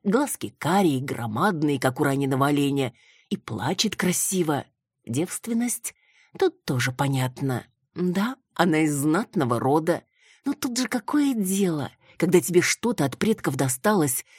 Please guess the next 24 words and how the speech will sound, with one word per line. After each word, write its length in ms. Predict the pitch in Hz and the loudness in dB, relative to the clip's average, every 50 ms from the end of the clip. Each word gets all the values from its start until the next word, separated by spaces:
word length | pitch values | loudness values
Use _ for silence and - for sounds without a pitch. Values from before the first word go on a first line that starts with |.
| - - _ | -20 -20 _
и 80 | - 226 | -6 0
ты 120 | - 302 - | 2 2 2
стараешься 600 | - - 247 254 262 269 240 196 - - - 190 | 2 0 2 2 4 2 2 2 0 0 0 0
его 180 | 185 196 226 | 0 0 0
сохранить, 720 | 214 - 196 - - 160 151 147 151 180 202 180 - - 160 | 0 0 -2 -2 0 0 0 2 2 2 0 0 -2 -4 -2
развить, 580 | 143 160 160 143 147 143 202 226 180 - - | 0 0 0 0 0 2 2 2 0 -2 0
приумножить, 760 | - 160 156 147 156 151 170 247 254 220 196 208 185 - - _ - - _ _ _ _ - | 2 2 2 4 4 2 2 2 2 0 0 -2 -2 -6 -10 _ -16 -20 _ _ _ _ -6
это 220 | 220 - - 214 | -6 -4 -4 -6
хорошо. 680 | - - - 175 170 156 - - - - 131 113 - - _ _ _ _ _ - | -6 -4 -6 -6 -4 -4 -2 -2 -4 -4 -4 -6 -10 -10 _ _ _ _ _ 0
А 60 | 160 | 4
когда 260 | 196 180 202 196 214 | 4 6 6 6 6
тебе 400 | - - 175 156 180 160 - - _ - | 4 2 2 6 6 4 4 2 _ -4
ничего 720 | 170 175 214 254 285 294 - - - 208 151 127 117 117 | 0 2 2 2 2 0 0 0 0 0 0 0 -2 -2
не 120 | 120 120 127 | 0 0 0
досталось, 720 | 135 151 151 - - - 180 175 175 180 175 - - - _ _ _ _ _ _ _ _ _ - | 0 -2 -2 -4 -2 -2 -2 0 0 -2 -2 -4 -6 -8 _ _ _ _ _ _ _ _ _ 0
и 120 | 285 254 | 2 4
родители 500 | 254 254 220 170 170 180 185 - 208 196 | 4 2 2 2 0 -2 -2 0 0 2
у 100 | 214 214 | 2 2
тебя 260 | 190 - 196 185 214 | 0 0 4 4 6
лентяи 540 | 208 208 214 208 - - 208 202 196 196 202 | 6 6 4 2 2 2 2 4 4 4 2
и 160 | - - 220 | 0 0 0
дураки, 560 | 196 185 208 202 208 202 - - 208 202 185 - _ _ _ _ - - _ | 2 2 4 2 2 0 -2 -4 -6 -6 -6 -8 _ _ _ _ -20 -20 _
если 300 | - 214 294 - - 247 | 0 0 0 2 2 0
уж 300 | 233 226 214 - - - | 0 2 2 0 0 -2